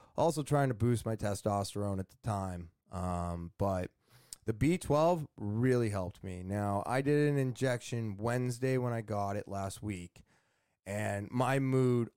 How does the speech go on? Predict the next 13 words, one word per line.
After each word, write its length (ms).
all 340
the 80
way 300
till 340
Sunday 760
was 200
phenomenal. 880
I 80
was 160
in 100
a 40
great 440
mood 520